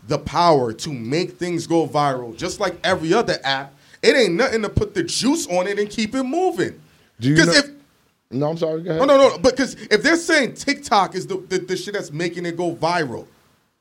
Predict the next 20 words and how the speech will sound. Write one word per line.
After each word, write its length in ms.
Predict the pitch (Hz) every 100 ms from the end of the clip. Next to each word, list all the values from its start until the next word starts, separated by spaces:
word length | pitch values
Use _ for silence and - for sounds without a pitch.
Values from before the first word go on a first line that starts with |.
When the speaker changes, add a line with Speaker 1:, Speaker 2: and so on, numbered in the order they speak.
| _ _
Speaker 1:
it's 160 | 180 180
the, 100 | 196 185 208
it's 140 | 202
the 80 | 202
reason 340 | 165 240 220 208
why 140 | 190
these 160 | 185 135
people 260 | 220 202
are 100 | 185
looking 520 | 127 104 131 233 190 160
at 200 | 131 -
them. 220 | 104 104 - - -
It's 120 | 165
the 100 | 180
reason 300 | 170 220 214
why 160 | 190
people 240 | 170 214 202
are 80 | 175
discovering 760 | 143 - - 196 202 160 135
them. 280 | 135 131 127